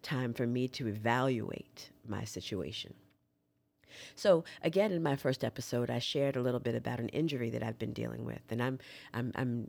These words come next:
going to give you a little backstory on that injury now. So I was teaching company class, um, in Switzerland for the Alvin Ailey American Dance Theater, and, uh, while we were on tour,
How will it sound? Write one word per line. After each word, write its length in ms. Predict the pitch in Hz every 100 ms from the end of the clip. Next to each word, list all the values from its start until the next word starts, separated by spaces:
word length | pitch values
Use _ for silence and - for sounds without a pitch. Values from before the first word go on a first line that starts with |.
| -
going 220 | 135 135
to 60 | 127
give 220 | 131 123
you 140 | 123
a 20 |
little 200 | 120 117
backstory 580 | 113 113 113 - 117 107
on 120 | 110
that 120 | 110 -
injury 400 | 110 107 - -
now. 200 | 55 - - - - - - - -
So 140 | - 185
I 100 | 214
was 140 | 247
teaching 360 | - 208 - 190
company 320 | 175 170 180
class, 580 | - 151 120 135 - - 120
um, 340 | 117 117 127 -
in 140 | 135
Switzerland 560 | 139 127 - 117 120 -
for 220 | - 110
the 140 | 131
Alvin 260 | 117 107 139
Ailey 280 | 110 110 120
American 420 | 117 107 98 117
Dance 300 | 107 107 -
Theater, 400 | - 110 139 180 - - - - - -
and, 340 | 131 123 123
uh, 160 | 113 127 -
while 120 | 123
we 100 | 139
were 160 | 143
on 140 | 147 151
tour, 400 | 143 107 107